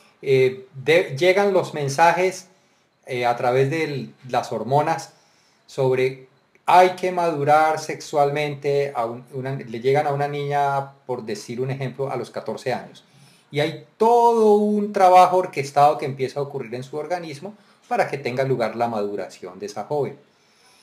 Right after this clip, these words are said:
Esos mensajeros de información son los ácidos ribonucleicos.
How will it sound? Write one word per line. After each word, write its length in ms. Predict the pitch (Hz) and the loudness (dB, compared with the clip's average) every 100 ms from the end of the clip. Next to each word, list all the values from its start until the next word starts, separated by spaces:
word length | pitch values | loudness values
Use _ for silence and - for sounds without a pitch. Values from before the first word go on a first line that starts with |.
| _ _ _ - | _ _ _ 0
Esos 500 | 190 196 220 208 160 | 0 2 -2 -6 -6
mensajeros 720 | 156 139 135 135 135 180 190 | -2 -2 0 -2 0 0 0
de 60 | |
información 880 | 185 175 180 170 175 147 147 147 156 - _ _ _ _ _ _ | -4 -4 -4 -2 -6 -8 -6 -6 -6 -12 _ _ _ _ _ _
son 300 | - 123 127 | -6 -2 0
los 180 | 135 127 | 0 -2
ácidos 380 | 110 120 117 | -6 -6 -6
ribonucleicos. 840 | 127 127 135 139 208 190 - - | -4 -4 -4 -4 -2 -2 -4 -20